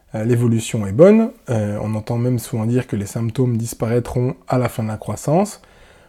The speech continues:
Nous verrons quand même que dans la littérature, il y a des conséquences à moyen et long terme pour ces adolescents porteurs de cette pathologie. Le nom d'Osgood-Schlatter vient de deux chirurgiens.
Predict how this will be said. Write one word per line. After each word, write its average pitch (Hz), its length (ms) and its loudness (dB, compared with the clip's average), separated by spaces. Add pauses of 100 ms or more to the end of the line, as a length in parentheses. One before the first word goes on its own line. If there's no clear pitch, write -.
(140)
Nous 147 80 6
verrons 143 300 6
quand 135 100 2
même 170 180 6
que 147 100 4
dans 120 120 2
la 117 80 2
littérature, 113 720 2
il 120 160 2
y 123 60 4
a 117 40 2
des 113 120 -2
conséquences 151 680 0
à 117 80 -2
moyen 139 440 2
et 165 100 4
long 120 180 2
terme 156 300 4
pour - 160 -8
ces - 200 -6
adolescents 113 480 -2
porteurs 127 360 -2
de 117 60 0
cette 120 180 -8
pathologie. 107 480 -6 (1400)
Le 135 160 8
nom 156 160 10
d'Osgood-Schlatter 139 760 6 (120)
vient 127 460 2
de 110 260 0
deux 123 240 2
chirurgiens. 120 720 2